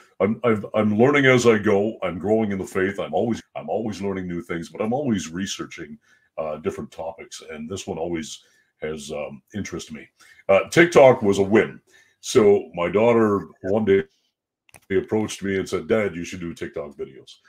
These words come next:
You used to be in radio. You've done a lot of radio voiceover work and all of this stuff. I bet you your TikTok would take off." And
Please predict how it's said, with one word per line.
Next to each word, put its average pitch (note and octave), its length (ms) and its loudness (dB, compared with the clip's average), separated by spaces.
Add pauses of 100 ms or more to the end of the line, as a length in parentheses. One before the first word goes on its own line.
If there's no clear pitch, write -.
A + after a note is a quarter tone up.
(280)
You D2+ 100 -12
used F#2+ 240 -6
to A2+ 60 -2
be G#2+ 120 2
in G2 140 -2
radio. G2 400 4
You've D#2 220 -6
done D#2+ 160 -6
a E2 40 -6
lot F#2 200 0
of F2 80 -4
radio F2+ 420 -2
voiceover F2 640 -8
work F2 260 -6 (460)
and D2 120 -10
all E2 260 -4
of D2+ 80 -8
this E2 200 -8
stuff. D#2 340 -8 (280)
I - 100 -2
bet C3+ 320 0
you D3 60 -4
your A#2 160 2
TikTok G#2+ 520 -2
would E2 120 -10
take E2 220 -6
off." D2 260 -10
And F2 200 -12